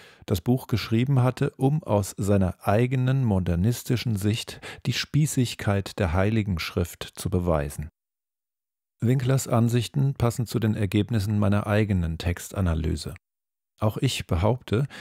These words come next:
dass mehr als eine und wahrscheinlich drei verschiedene Personen an dem Text gearbeitet haben müssen und dass es sich bei dem Buch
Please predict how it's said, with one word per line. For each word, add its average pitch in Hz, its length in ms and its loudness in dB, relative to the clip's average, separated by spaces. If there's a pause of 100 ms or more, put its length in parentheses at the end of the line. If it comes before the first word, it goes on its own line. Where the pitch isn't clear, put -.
(160)
dass - 240 -2
mehr 107 300 4
als 87 240 -4
eine 87 380 2
und 95 180 -2
wahrscheinlich 95 420 0
drei 101 320 2
verschiedene 92 560 0
Personen 101 580 0
an 92 140 0
dem 87 160 0
Text - 320 -4
gearbeitet 87 640 0
haben 82 280 0
müssen 92 320 0 (340)
und - 260 -4
dass 113 140 2
es 113 160 -4
sich - 240 -4
bei 120 80 2
dem 107 160 0
Buch 131 340 0